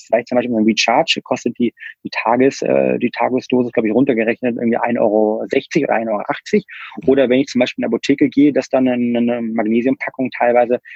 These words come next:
neunzehn Euro neunzig kostet, weil einfach unterschiedliche Qualitätsstufen drin ist. Und das mal zu durchblicken, wie viel Schindluder dort auch getrieben wird, das fand ich schon, ähm, sehr, sehr, ja,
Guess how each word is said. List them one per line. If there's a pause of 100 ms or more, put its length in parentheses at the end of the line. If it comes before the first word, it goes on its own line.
(240)
neunzehn
Euro
neunzig
kostet,
weil
einfach (160)
unterschiedliche
Qualitätsstufen
drin
ist.
Und
das
mal
zu
durchblicken, (400)
wie
viel
Schindluder
dort
auch
getrieben
wird, (420)
das
fand
ich
schon,
ähm,
sehr,
sehr,
ja,